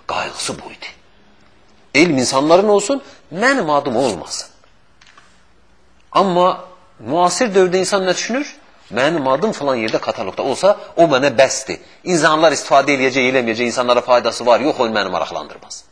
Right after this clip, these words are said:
Həmçinin o alimlər də, Əşəridə, Maturididə, Tahavidə və bu kitablar yazan alimlər də, onların qayğısı kitab yazıb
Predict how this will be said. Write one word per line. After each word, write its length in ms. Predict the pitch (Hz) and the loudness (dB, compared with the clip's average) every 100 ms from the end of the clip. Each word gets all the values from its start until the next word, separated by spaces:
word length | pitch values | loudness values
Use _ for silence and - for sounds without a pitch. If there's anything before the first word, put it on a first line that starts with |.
| _ _ _ _ _ - - - - - | _ _ _ _ _ -20 -20 -18 -20 -10
Həmçinin 640 | - 254 226 180 170 190 156 | 2 4 4 0 0 0 0
o 100 | - 120 | 0 2
alimlər 540 | 123 113 113 113 90 73 | 2 0 0 0 0 -2
də, 120 | 73 65 - | -8 -6 -6
Əşəridə, 600 | - 107 95 90 85 78 | -4 -4 -4 -4 -4 -4
Maturididə, 600 | 95 117 98 90 90 87 82 | -4 -8 -8 -6 -6 -4 -6
Tahavidə 560 | - 113 107 101 98 85 | -4 -2 0 -2 -4 -4
və 180 | 92 135 | -2 -2
bu 60 | |
kitablar 420 | 175 - 120 113 107 | -4 -4 -2 0 0
yazan 340 | 110 110 123 | 0 0 0
alimlər 500 | 101 95 95 104 101 80 | 0 -2 -2 0 0 0
də, 200 | 110 123 - - - | -4 -4 -14 -20 -8
onların 520 | 113 98 92 113 117 | -8 -6 -8 -6 -6
qayğısı 720 | 95 98 85 - - 185 185 - - - | -4 -4 -4 -8 0 2 0 -4 -18 -10
kitab 340 | - 165 160 | -2 0 0
yazıb 540 | 113 98 98 143 196 | 0 -2 0 2 4